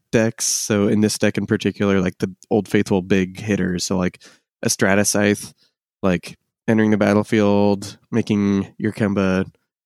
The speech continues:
huge in the same way that, like, Blackblade Reforged does, will nab you some one-shots, uh, especially with, like, other double strike equipment. Um, and then, like, Scythe Claw, Quietus Spike, like, just to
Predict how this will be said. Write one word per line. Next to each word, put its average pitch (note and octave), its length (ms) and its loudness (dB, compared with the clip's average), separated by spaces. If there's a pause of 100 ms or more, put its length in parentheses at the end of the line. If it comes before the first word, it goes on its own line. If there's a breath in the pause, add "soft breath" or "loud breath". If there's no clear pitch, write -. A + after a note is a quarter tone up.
(160)
huge F#2+ 540 -2
in G2 80 0
the G2 80 0
same F#2+ 240 0
way F#2 180 2
that, F#2+ 160 -2
like, G2+ 200 0
Blackblade F#2 420 -2
Reforged G2+ 480 -2
does, G2 520 2 (400 soft breath)
will F#2+ 400 2
nab G2+ 280 2
you G2 80 -2
some G2+ 180 0
one-shots, A#2 880 0
uh, F#2 260 0 (240)
especially G#2+ 360 -2
with, F#2+ 100 -4
like, F#2+ 140 -2
other F#2+ 160 0
double A#2+ 220 0
strike D3 360 0
equipment. C#3+ 560 0 (600 soft breath)
Um, G2 460 2
and B2 80 0
then, C3+ 100 2
like, C3 160 2
Scythe G2 260 0
Claw, G2 420 2
Quietus F#2+ 380 -2
Spike, F2+ 540 -4
like, F#2 320 -8 (100)
just - 240 -10
to F#2 260 -2